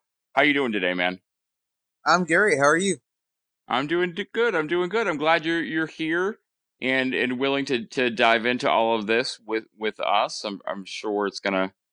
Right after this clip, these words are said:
Speaker 1: be a, be an interesting chat. I, I just recently,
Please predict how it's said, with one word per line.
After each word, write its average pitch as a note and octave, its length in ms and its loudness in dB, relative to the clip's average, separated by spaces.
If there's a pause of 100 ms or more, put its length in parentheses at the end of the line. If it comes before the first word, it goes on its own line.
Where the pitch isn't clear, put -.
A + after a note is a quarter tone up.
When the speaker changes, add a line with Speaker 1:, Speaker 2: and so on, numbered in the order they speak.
(440)
Speaker 1:
be G2 140 2
a, F#2+ 200 2
be G2+ 220 -2
an G2 80 2
interesting F#2+ 480 -2
chat. F#2+ 560 4
I, F2+ 280 2
I F#2 160 4
just A#2 360 0
recently, A#2 720 2